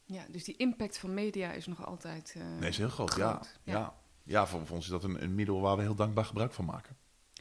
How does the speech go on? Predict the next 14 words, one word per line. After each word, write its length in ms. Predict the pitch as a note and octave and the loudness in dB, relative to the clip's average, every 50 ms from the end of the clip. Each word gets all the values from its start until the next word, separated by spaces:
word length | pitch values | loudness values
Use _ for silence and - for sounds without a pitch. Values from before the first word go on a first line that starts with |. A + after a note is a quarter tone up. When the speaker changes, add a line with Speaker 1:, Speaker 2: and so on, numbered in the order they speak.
| - - - | -20 -16 -4
Speaker 1:
Ja, 120 | - B3+ B3+ | 0 0 2
dat, 180 | A#3 A3+ - G3 E3 | 2 0 -6 -6 -4
dat 140 | - A#3+ - | -4 -4 -4
was 140 | E3 E3+ | -4 -6
natuurlijk 280 | - F3+ F3 - F#3 - | -6 -6 -6 -6 -6 -4
mijn 160 | F#3 F#3 F#3+ | -2 -4 -2
vervolgvraag. 880 | - F#3+ F3 F#3+ A3+ A#3+ A#3+ - - - E3+ D#3 F3 - - - - - - | -4 -6 -4 2 2 2 2 2 2 2 2 2 2 0 0 -2 -2 -2 2
Speaker 2:
Ja, 200 | E3 D#3+ - - | 4 4 4 4
ja. 100 | - G3 - - - - - | 0 -8 -10 -10 -14 -8 -4
Nee, 80 | A#2+ | -4
zo 120 | - - F2+ | -4 -2 -2
is 120 | A2+ C#3+ | -4 -4
het, 100 | B2+ G2 | -4 -4
ja. 220 | G2+ B2+ A#2 - | -6 -6 -6 -6